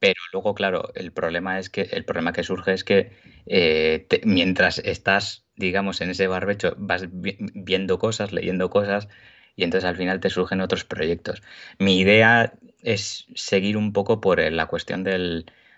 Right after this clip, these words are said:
del feminismo socialista, que no lo sé, esa es mi idea, pero luego pueden surgir otros temas.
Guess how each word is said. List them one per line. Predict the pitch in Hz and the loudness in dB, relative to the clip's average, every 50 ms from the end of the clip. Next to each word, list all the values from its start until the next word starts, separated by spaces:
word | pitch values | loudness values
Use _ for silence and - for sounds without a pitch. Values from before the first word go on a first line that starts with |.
| _ | _
del | - 87 90 82 80 | 0 2 2 2 2
feminismo | - - 80 80 78 76 - 87 92 90 | 0 -2 -2 -2 -4 -4 -4 -4 -4 -2
socialista, | - - 85 80 78 78 85 82 - - - - | -2 -2 -2 -2 -2 -2 -2 -2 -2 -2 -2 0
que | - 80 | 0 0
no | 80 80 | 0 0
lo | 80 85 85 | 0 0 -2
sé, | - - 78 76 - - _ - | 0 0 0 0 -2 -6 _ -10
esa | 104 98 95 | -4 -2 0
es | 92 95 | 0 2
mi | 92 87 82 | 0 0 0
idea, | 82 85 90 85 78 - - - _ _ _ _ - 82 | 2 2 2 2 2 0 -4 -10 _ _ _ _ -4 0
pero | 82 80 78 | 2 2 2
luego | 80 85 85 90 | 2 0 0 0
pueden | - 95 92 92 | 0 0 0 0
surgir | 90 101 90 - 98 92 | -2 -6 -4 -2 -2 -2
otros | 87 90 87 - | -2 -4 -4 0
temas. | - 92 87 82 - - | 0 0 0 0 -4 -6